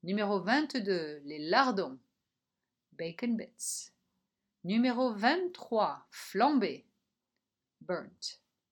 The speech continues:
Numéro vingt-quatre, nappé, coated. Navigating dining out à l'étranger. En français,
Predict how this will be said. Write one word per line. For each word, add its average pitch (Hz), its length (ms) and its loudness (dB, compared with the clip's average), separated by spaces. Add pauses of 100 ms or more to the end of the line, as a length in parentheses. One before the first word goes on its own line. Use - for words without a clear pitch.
(120)
Numéro 254 380 0
vingt-quatre, 233 1040 -2 (480)
nappé, 202 800 0 (840)
coated. 262 500 -2 (2250)
Navigating 277 680 4
dining 208 500 0
out 185 320 -2 (540)
à 180 100 0
l'étranger. 190 840 -6 (720)
En 202 140 -2
français, 247 840 -2